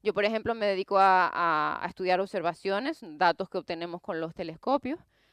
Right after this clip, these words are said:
em, o sea, cosas como, como esta que les mostraba anteriormente,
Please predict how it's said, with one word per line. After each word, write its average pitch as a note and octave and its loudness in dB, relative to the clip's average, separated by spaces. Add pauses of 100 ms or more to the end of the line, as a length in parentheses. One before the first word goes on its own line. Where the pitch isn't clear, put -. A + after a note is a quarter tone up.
(240)
em, F3 -2
o - -20
sea, D#3 -2 (240)
cosas F3+ -12
como, E3 -10
como E3+ -12
esta F#3 -12
que E3+ -10
les F3 -12
mostraba F3 -8
anteriormente, G3 -10